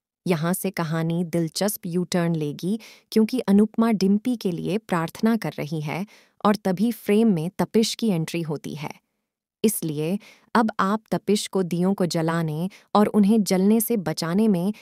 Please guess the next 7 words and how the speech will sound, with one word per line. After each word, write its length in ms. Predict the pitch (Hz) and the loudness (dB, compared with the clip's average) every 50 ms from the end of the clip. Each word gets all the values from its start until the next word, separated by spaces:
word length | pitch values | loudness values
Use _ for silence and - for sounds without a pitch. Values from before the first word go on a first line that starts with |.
| _ _ - | _ _ -2
डिम्पी 380 | 185 214 214 214 220 214 254 233 | 4 6 8 8 6 4 2 -2
की 140 | - 254 | -2 0
मदद 280 | 254 226 208 214 220 214 | 0 0 2 0 0 -2
करते 280 | - 202 185 - - 196 | -2 -6 -4 -2 -2 -2
हुए 200 | 180 180 180 175 | 0 0 -2 -2
देखेंगे। 500 | 208 156 147 - - 165 156 - - - _ _ _ _ _ _ _ _ _ - | -4 -6 -8 -8 -12 -12 -12 -12 -16 -20 _ _ _ _ _ _ _ _ _ -2
हालांकि 600 | - 180 175 170 170 180 208 - 208 226 285 | 2 2 2 4 2 -2 -4 -4 -4 -6 -6